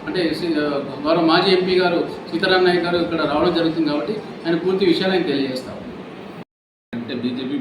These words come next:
Speaker 2: పార్టీ నుంచి కంటెస్ట్ చేసినటువంటి సుదర్శన్ రెడ్డి గారు ఇక్కడ ఉన్నటువంటి పెద్దల పరిచయాలు మీకు చేశారు. ఇది ఎవరో ఒకరిని ఉద్దేశించి పెట్టే ప్రెస్ మీట్ కాదు ఇది.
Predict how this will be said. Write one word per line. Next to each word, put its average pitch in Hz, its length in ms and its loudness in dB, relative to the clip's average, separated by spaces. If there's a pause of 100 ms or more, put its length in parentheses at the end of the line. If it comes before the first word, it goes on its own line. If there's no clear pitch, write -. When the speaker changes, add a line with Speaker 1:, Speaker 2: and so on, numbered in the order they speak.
Speaker 2:
పార్టీ 127 220 -4
నుంచి 117 220 -8
కంటెస్ట్ 117 400 -6
చేసినటువంటి 117 800 -8 (800)
సుదర్శన్ 123 360 -2
రెడ్డి 120 220 4
గారు 123 160 0
ఇక్కడ 117 260 -4
ఉన్నటువంటి 113 480 -4
పెద్దల 117 340 -4
పరిచయాలు 110 520 -6
మీకు 107 280 -8
చేశారు. 113 300 -10 (840)
ఇది 165 360 6 (140)
ఎవరో 139 260 2
ఒకరిని 143 420 0
ఉద్దేశించి 127 840 -2 (540)
పెట్టే 120 460 0 (160)
ప్రెస్ 120 280 -2
మీట్ 120 200 -2
కాదు 110 260 -4
ఇది. 123 100 -4